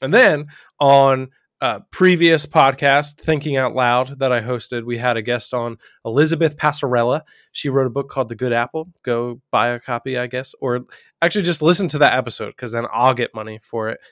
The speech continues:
Uh, she's got, she's got plenty of money. Um, <laughs> uh, but she,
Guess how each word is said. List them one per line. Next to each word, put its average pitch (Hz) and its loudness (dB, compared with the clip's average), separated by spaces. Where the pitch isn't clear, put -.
Uh, 110 -2
she's 127 -6
got, 139 2
she's 185 4
got 160 8
plenty 127 2
of 107 -6
money. 104 -12
Um, 143 4
<laughs> - -6
uh, 165 8
but 175 4
she, 214 4